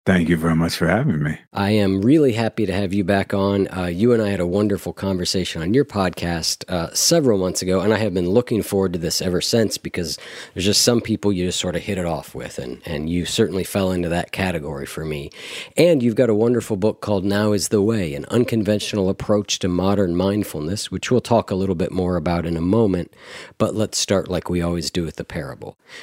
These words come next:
Speaker 2: There's a grandfather who's talking with his grandson. He says, "In life, there are two wolves inside of us that are always at battle.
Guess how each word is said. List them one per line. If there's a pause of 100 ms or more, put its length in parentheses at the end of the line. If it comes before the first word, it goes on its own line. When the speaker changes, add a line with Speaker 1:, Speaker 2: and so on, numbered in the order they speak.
(140)
Speaker 2:
There's
a
grandfather
who's
talking
with
his
grandson.
He
says,
"In
life,
there
are (160)
two
wolves
inside
of
us
that
are
always
at
battle.